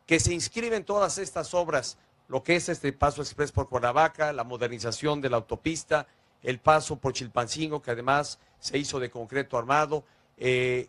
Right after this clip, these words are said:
y que deja hoy una vía y una autopista moderna, eh, con altas especificaciones,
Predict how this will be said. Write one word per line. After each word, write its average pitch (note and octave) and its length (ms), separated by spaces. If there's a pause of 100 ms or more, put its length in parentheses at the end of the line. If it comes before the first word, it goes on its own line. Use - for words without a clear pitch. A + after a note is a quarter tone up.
y C#3+ 120
que C#3+ 240
deja E3+ 300
hoy E3+ 180
una D#3 200
vía E3+ 500 (260)
y C3+ 120
una D3 500
autopista C#3+ 840 (260)
moderna, D3+ 680 (320)
eh, A#2+ 380 (140)
con C3 200
altas D#3 320
especificaciones, C3+ 1040